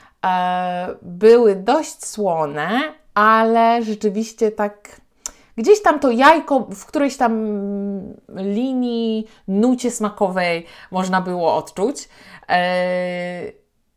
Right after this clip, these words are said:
jednym z najpopularniejszych trop-, tropikalnych, dziwnych owoców jest, e, z-, durian.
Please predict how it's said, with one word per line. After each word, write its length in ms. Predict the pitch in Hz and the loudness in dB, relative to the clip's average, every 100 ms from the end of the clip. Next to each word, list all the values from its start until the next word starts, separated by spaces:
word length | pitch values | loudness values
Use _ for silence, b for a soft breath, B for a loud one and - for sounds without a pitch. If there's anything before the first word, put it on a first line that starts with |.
| _ | _
jednym 640 | 185 190 220 226 226 220 214 | -6 2 4 4 2 -2 -2
z 160 | 190 | -4
najpopularniejszych 1700 | 196 190 196 202 196 196 196 - 202 226 214 202 202 208 233 233 - | -2 0 0 -2 -6 -8 -8 -4 -2 2 4 4 0 -2 -2 -4 -4
trop-, 380 | 214 202 - - | -4 -4 -10 -8
tropikalnych, 800 | 214 208 196 214 220 220 190 | -6 -4 -4 2 2 2 -2
dziwnych 500 | 170 185 226 233 214 | -4 -4 -2 -2 -4
owoców 800 | 185 180 160 165 165 170 254 277 - B B B | -4 -2 -4 -6 -4 0 0 -2 -14 B B B
jest, 680 | - 190 202 202 202 - - - 180 | -2 4 6 4 0 -14 -14 -6 -2
e, 920 | 175 170 170 165 165 165 160 160 160 - _ - | 0 2 2 0 0 -2 -2 -4 -8 -14 _ -12
z-, 160 | 175 - _ 185 | -12 -12 _ -4
durian. 640 | 175 180 160 151 170 | 2 2 4 4 4